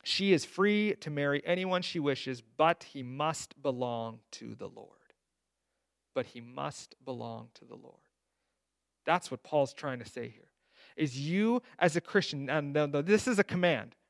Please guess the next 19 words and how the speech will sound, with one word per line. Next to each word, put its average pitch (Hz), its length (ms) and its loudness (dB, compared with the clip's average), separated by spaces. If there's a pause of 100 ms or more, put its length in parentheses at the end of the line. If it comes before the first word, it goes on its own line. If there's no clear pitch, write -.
right? 160 180 2 (400)
Must. 143 560 -2 (380)
Understand 156 500 0
this. 123 160 -4
He's 139 240 -8
been 131 380 -8
clarifying 180 500 4
some 170 160 -8
things, 185 320 -4
and 139 160 -6
then 139 100 -4
he 135 120 -6
makes 139 240 -6
a 127 40 -8
command 131 440 -8
at - 80 -14
the 110 140 -14
end. 104 100 -20 (500)
If 208 320 6